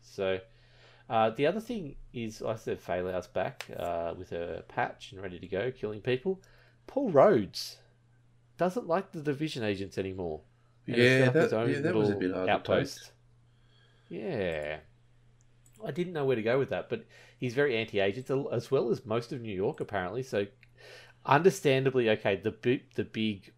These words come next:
Speaker 1: baddie now is an, a Division agent, so that's why there's a lot of distrust there for, for agents. He has set off a new strain of the virus, which is killing lots of people, and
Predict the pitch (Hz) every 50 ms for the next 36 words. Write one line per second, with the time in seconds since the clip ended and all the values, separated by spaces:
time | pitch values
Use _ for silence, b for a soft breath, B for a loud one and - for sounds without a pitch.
0 | _ - - 104 98 98 95 95 95 92 87 92 90 87 87 85 - - 101 104
1 | 117 127 104 - - _ _ _ - 92 85 78 - - - 90 - 98 87 87
2 | 76 80 78 78 78 76 - 80 - - 92 85 85 82 82 - - 95 87 85
3 | 85 85 - - 80 80 80 73 71 - 85 - - - - 73 69 - - 78
4 | 76 - - 78 80 - _ - - 90 78 78 80 73 110 120 - - 98 107
5 | 110 107 - 104 - - 120 117 120 113 - - - - 98 95 95 95 98 101
6 | 101 107 107 98 - - - - 92 90 87 90 85 82 80 78 78 80 82 82
7 | 107 151 180 - - - - - 82 - _ - 85 85 85 85 82 - - -
8 | - 98 90 87 107 107 - 110 104